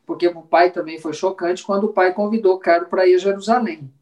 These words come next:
né, para ir à Terra Santa, fazer a peregrinação, conhecer os lugares de Jesus, onde Jesus estava,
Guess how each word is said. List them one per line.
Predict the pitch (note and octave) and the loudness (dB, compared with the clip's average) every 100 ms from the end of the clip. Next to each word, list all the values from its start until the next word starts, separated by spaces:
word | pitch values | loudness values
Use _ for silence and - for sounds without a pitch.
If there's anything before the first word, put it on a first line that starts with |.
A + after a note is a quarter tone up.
| _ | _
né, | - F3 F#3+ | -8 -4 -4
para | E3+ E3 | -2 -2
ir | E3 | -2
à | |
Terra | E3+ F3 F#3+ | 0 0 0
Santa, | - E3+ G#3+ A3+ | -4 -4 -4 -4
fazer | G3 E3+ | -4 -4
a | E3 | -2
peregrinação, | F3 E3+ F3 G3 A3 - G#3+ | 0 0 0 0 -2 -2 -4
conhecer | G#3+ G3+ - - F#4 - - - - - | -2 0 0 2 2 2 -2 -16 -20 -8
os | D#4+ | 0
lugares | F4 F4 - - G#4 | 2 6 6 4 0
de | F4+ | -4
Jesus, | E3+ D3+ D#3 G3 A3 - - B3+ A#3+ | -4 -2 -2 0 0 -4 -12 -20 -6
onde | - G#3 G#3+ | 2 2 2
Jesus | F#4 F3 F3 D#3+ | 2 2 0 -4
estava, | D3+ - E3 F3 G3 G3 | -10 -2 4 6 6 6